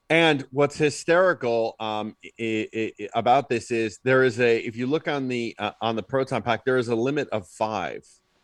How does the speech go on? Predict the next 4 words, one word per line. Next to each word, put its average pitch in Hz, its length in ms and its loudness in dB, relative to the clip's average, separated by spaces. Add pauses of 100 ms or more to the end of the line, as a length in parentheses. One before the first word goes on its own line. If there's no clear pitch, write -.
(920)
right? 110 460 0 (880)
Here's 160 260 2
what's 135 260 2
funny. 110 500 -6